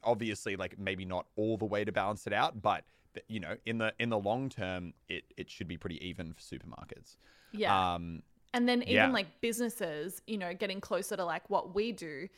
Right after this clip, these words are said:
Speaker 2: a lot of how Click Management makes money is through working with brands and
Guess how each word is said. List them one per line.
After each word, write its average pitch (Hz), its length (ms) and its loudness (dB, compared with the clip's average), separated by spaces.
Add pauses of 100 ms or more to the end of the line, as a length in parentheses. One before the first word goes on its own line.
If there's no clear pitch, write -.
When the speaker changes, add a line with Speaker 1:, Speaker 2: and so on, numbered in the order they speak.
(400)
Speaker 2:
a 247 60 4
lot 214 220 10
of 233 100 2
how 196 180 2
Click - 320 -4
Management 190 440 -2
makes - 260 -8 (240)
money 202 460 -2 (800)
is 247 100 2
through 226 280 4
working 196 340 0
with 185 180 -10
brands 143 460 -4
and 185 360 -4